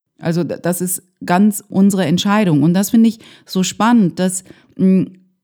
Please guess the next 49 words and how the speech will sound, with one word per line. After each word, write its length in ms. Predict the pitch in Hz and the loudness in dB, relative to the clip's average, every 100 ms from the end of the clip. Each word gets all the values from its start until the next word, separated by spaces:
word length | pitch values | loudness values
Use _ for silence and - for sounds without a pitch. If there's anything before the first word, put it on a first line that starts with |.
| _ - | _ -8
wir 280 | 165 214 190 | -2 0 2
in 100 | 190 | 2
unserem 260 | 185 190 | 2 0
Ego-Denken 600 | - 233 233 190 202 - | 0 0 0 0 0 0
da 120 | 196 185 | 0 -2
so 80 | |
Kategorien 640 | 185 190 165 160 180 254 247 | -4 -6 -4 -2 2 4 4
für 140 | 196 | 4
Menschen 340 | 180 175 180 | 2 2 0
haben, 200 | 180 175 | 0 2
du 80 | 175 | 0
bist 200 | 160 - | -2 -2
wichtig, 280 | 214 - 190 | -4 -4 -8
du 80 | 147 | -8
bist 140 | 156 | -4
unwichtig, 560 | 202 190 190 190 185 185 | 0 2 0 -2 -4 -4
du 100 | 160 | -6
warst 180 | 139 - | -6 -2
gemein, 380 | 165 190 190 | 0 2 2
du 80 | 160 | 0
warst 180 | 160 165 | -2 -2
nicht 120 | 190 | -2
so 100 | 202 | -2
gemein, 420 | 185 180 175 180 180 - - | 0 0 0 0 -4 -8 -10
dich 140 | 165 | -6
finde 160 | 156 147 | -2 -2
ich 100 | - | 0
nett, 240 | 214 - | -2 -2
dich 120 | 175 | -6
finde 140 | - 156 | -4 -2
ich 100 | 160 | -2
nicht 140 | 202 | -2
so 100 | 214 | 0
nett. 280 | 202 202 202 - - | 0 0 -6 -20 -12
Das 160 | 185 208 | -8 -6
ist 180 | 233 - - | -8 -10 -4
alles 520 | 220 254 285 302 - | 0 2 2 0 -2
im 120 | - 214 | 0 0
absoluten 580 | 214 - 240 226 226 202 | -2 -2 -2 0 0 0
Sinne 300 | 202 220 214 | 2 2 0
völlig 520 | - 196 226 254 - | -4 -2 0 -2 -4
egal, 580 | 196 214 220 190 214 226 - - _ | -4 -2 0 0 -2 -6 -14 -20 _
weil 320 | 165 202 208 208 | -4 0 0 0
im 160 | 202 | -2
absoluten 500 | - - 240 247 220 | -2 -4 -4 -2 0
Sinne 200 | 202 226 | 0 0
geht's 300 | 196 208 - | -2 -6 -2
nur 160 | 220 220 | 0 0
darum, 480 | 202 214 214 214 | 0 0 2 2